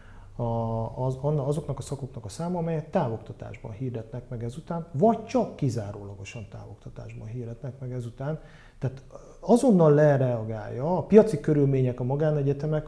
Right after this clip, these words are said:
azonnal lereagálják ezt a körülményt. De még egyszer mondom, mivel maguk a hallgatók és az oktatók is előnyeit is látták ennek a fajta munkának, majd erre esetleg úgy is kitérünk, hogy ez nem jelent kevesebb munkát,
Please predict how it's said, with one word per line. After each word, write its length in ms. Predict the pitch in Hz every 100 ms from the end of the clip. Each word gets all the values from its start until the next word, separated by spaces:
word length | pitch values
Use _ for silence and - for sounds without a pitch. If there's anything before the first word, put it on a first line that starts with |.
| -
azonnal 360 | 147 127 113
lereagálják 600 | 110 - 107 110 120 123 131
ezt 160 | -
a 60 | 127
körülményt. 520 | 127 117 120 123 117
De 460 | 139 160 165 - - - - - - - - -
még 160 | 160 185
egyszer 240 | 196 196
mondom, 420 | 151 143 135 131 - - -
mivel 560 | 147 143 139 127 - -
maguk 360 | 151 175 185
a 60 | 156
hallgatók 480 | 156 220 175 151 143
és 120 | 123
az 100 | 135
oktatók 520 | 196 196 143 123 -
is 260 | 117 - -
előnyeit 600 | 190 226 208 165 139 135
is 160 | 131 -
látták 480 | 123 123 - 113 -
ennek 240 | 131 120
a 40 |
fajta 320 | 120 120 113 113
munkának, 720 | 113 120 139 156 185 190 -
majd 160 | 123
erre 240 | 123 123 123
esetleg 320 | 127 - 123
úgy 80 | 127
is 140 | 143 -
kitérünk, 440 | 127 - 113 113
hogy 100 | 123
ez 120 | 113
nem 180 | - 180
jelent 300 | 185 127 104
kevesebb 440 | - 117 107 117 113
munkát, 560 | 117 113 110 101 -